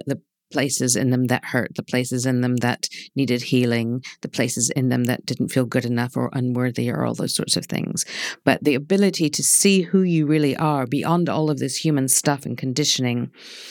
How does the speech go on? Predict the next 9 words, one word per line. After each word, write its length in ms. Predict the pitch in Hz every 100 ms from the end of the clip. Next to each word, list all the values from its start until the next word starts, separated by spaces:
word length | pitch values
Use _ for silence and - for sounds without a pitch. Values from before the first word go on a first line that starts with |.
| - _ 160
obviously, 840 | 151 147 131 - 131 123 123 143 _ _ _ _ -
is 580 | 135 123 120 123 - - _ _ _ -
a, 120 | 151 -
an 100 | 143 - -
absolute 760 | 160 - - 151 147 143 139
gift 420 | 127 135 - - -
in 120 | 151 135
my 140 | 120
sessions, 640 | 117 120 - 117 107 110